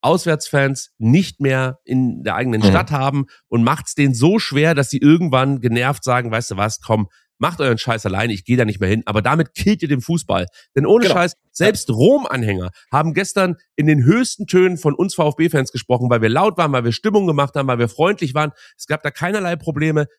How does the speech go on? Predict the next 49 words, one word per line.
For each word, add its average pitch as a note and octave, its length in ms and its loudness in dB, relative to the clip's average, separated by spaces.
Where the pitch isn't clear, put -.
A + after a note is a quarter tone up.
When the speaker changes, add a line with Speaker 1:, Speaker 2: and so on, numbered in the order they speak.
Speaker 1:
nur F#3 260 0
Anerkennung. A#2+ 480 -6
Das - 200 -8
ist A#3 120 -12
Fußball, - 460 -4
was D3 140 -2
wir D#3 80 0
da D#3+ 80 2
auf D#3 80 2
den D3+ 140 4
Rängen A3 280 -2
erleben. B2+ 320 -2
Das C#3 140 0
gehört A3 220 4
dazu. C4 400 -2
Das F3 100 2
ist E3 100 -6
das, G#3 140 -6
was G#3 140 -4
ich F#3 100 -4
miterleben E3+ 560 0
möchte C#3+ 320 0
als C3 220 -6
Fan. G#3 320 -4
Ich C3 120 -6
möchte A3+ 260 2
dabei F#3 380 2
sein, F3+ 200 -2
neue F3 220 2
Kulturen, D#3+ 520 2
also A#2 180 -4
es B2 80 -4
ist A#2 60 -10
jetzt C3+ 200 -4
nicht B2+ 160 -10
eine C3 80 -2
komplett B2 340 -4
weirde F3 240 -2
Kultur, C#3 380 0
neue C#3+ 260 -2
Kultur, D3 320 -2
aber - 160 -2
es E3 80 -2
ist - 80 -4
halt A#3 160 -4
was F3 100 -8
anderes, F#3+ 360 -4
neue F3+ 200 2
Fankulturen. E3 760 0